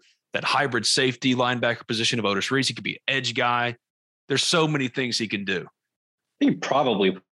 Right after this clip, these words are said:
Speaker 2: play receiver if he wanted to.
Speaker 1: A lot like
Speaker 2: Or like
Speaker 1: Derek
Speaker 2: that.
Speaker 1: Hall. You remember Derek Hall?
Speaker 2: Yeah, yeah.
Speaker 1: A lot like that.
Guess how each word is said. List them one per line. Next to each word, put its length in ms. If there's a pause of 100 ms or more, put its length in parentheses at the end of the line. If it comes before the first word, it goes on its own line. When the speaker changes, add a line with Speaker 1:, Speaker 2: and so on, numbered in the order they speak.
(100)
Speaker 2:
play 100
receiver 360
if 60
he 80
wanted 280
to. 160 (520)
Speaker 1:
A 60
lot 200
like 120
Speaker 2:
Or 60
like 80
Speaker 1:
Derek 240
Speaker 2:
that. 60
Speaker 1:
Hall. 200
You 100
remember 220
Derek 240
Hall? 320 (680)
Speaker 2:
Yeah, 280 (400)
yeah. 180 (640)
Speaker 1:
A 60
lot 160
like 200
that. 200